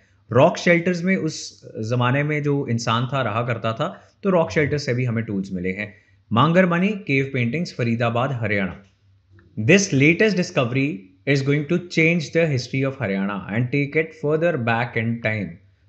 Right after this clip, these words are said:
तो ये एक बुरी चीज़ नहीं है, further back in time, while discussing history, it is a good thing। While discussing society, it is a bad thing। So, अब एक हरियाणा का भी एक बहुत पुराना पास्ट था। We might,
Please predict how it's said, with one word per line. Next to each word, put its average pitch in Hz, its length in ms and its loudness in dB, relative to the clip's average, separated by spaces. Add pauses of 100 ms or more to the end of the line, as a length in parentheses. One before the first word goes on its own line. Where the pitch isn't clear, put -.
तो 107 60 -6
ये 123 180 4
एक 113 180 -2
बुरी 123 180 2
चीज़ 135 260 -4
नहीं 123 160 0
है, 143 220 -2
further 120 240 0
back 110 280 -2
in 117 140 -2
time, 123 200 -2
while 110 160 0
discussing 123 480 -4
history, 117 380 -2
it 117 80 -6
is 110 80 -4
a 104 80 -4
good 117 240 -2
thing। 127 160 -2 (560)
While 107 160 0
discussing 123 560 0
society, 123 540 0 (180)
it 98 100 -4
is 104 80 -4
a 98 60 -4
bad 90 280 -4
thing। 85 140 -12 (520)
So, 160 340 2 (560)
अब 151 400 2
एक 156 340 2
हरियाणा 123 460 2
का 160 100 2
भी 170 340 0
एक 139 220 -4
बहुत 127 360 -6
पुराना 139 300 -2
पास्ट 117 440 -2
था। - 500 -10 (180)
We 139 100 2
might, 139 420 0